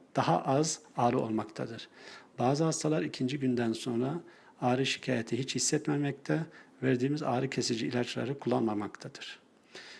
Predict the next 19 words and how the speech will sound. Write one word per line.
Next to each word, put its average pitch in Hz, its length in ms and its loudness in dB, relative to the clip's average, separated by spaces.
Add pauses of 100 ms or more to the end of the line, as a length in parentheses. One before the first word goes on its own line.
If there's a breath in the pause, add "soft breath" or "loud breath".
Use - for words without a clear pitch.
(200 loud breath)
Biz 170 240 6
genellikle 131 800 4 (100)
ilk 160 180 0
iki 127 200 0
gün 123 220 4
rutin 131 480 2
olarak 120 420 2
anti 131 580 2 (220)
ödem 131 320 4
tedavisinden 117 1400 0
dolayı 113 460 2 (640 loud breath)
ağrı 127 240 4
kesici 123 680 0
vermekteyiz 120 640 0
ve 131 140 2
şişliğe 123 420 2
de 139 80 2
faydası 113 440 0
olmaktadır. - 720 -6